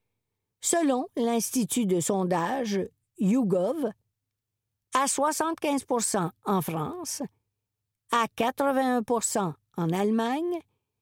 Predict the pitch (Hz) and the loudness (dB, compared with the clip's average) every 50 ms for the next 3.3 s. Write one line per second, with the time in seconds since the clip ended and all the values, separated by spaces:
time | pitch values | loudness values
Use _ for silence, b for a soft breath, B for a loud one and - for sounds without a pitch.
0 | _ _ _ _ - - 302 302 294 302 392 494 453 285 196 156 - _ _ _ | _ _ _ _ -2 0 2 2 2 0 0 0 0 0 0 -2 -2 _ _ _
1 | _ - - 180 - _ - 285 320 - - 254 226 214 226 220 208 202 196 180 | _ -8 -6 -6 -4 _ -2 -2 0 0 0 0 0 2 2 0 0 0 0 -2
2 | - - 202 190 - - - 247 220 196 170 160 156 180 202 226 254 269 320 349 | -2 -2 -2 -2 -2 0 0 0 0 2 0 0 0 0 0 0 0 0 0 -2
3 | 294 - _ - - | -4 -6 _ -10 -10